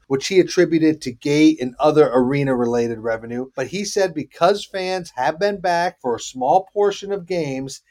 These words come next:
he now projects the league will be down about a third in total revenue, not the forty percent figure. But overall, he said without question, the league has incurred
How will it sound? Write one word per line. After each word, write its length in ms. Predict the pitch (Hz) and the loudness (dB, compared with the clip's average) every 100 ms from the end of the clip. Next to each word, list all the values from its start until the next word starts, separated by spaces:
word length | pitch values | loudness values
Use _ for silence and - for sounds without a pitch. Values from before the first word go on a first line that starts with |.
| _ _ | _ _
he 180 | 135 | -6
now 320 | 131 127 156 240 | -2 0 2 2
projects 600 | 247 180 139 135 120 - | 0 -6 -4 -4 -4 -6
the 100 | 143 | -8
league 300 | 143 151 143 | -4 -6 -6
will 80 | 147 | -4
be 120 | 156 | -2
down 340 | 160 165 170 170 | -2 -2 -4 -2
about 260 | 180 185 | 4 4
a 60 | 196 | 4
third 680 | - - 262 233 127 101 - - | -2 2 4 4 2 -6 -14 -20
in 100 | 113 | -8
total 320 | 127 117 110 | -4 -4 -4
revenue, 440 | 110 113 123 139 139 _ _ | -6 -6 -6 -8 -8 _ _
not 280 | 131 143 - | -4 -4 -4
the 60 | |
forty 360 | 131 139 139 127 | -12 -10 -8 -8
percent 480 | - 107 139 127 - | -12 -16 -12 -14 -14
figure. 480 | 113 104 101 104 - _ _ | -20 -16 -14 -14 -16 _ _
But 120 | - 131 | -4 2
overall, 580 | 175 180 185 156 98 | 4 4 4 4 2
he 140 | 104 147 | -4 -8
said 240 | 156 151 | -4 -4
without 460 | 131 127 123 160 170 | -4 -6 -4 -4 -2
question, 540 | 185 180 170 - 95 _ _ _ | -2 0 -2 -10 -18 _ _ _
the 100 | 131 | -6
league 420 | 120 143 156 160 | -4 4 4 4
has 280 | 131 147 139 | 2 2 0
incurred 520 | 131 120 147 139 131 | -8 -8 -4 -2 -2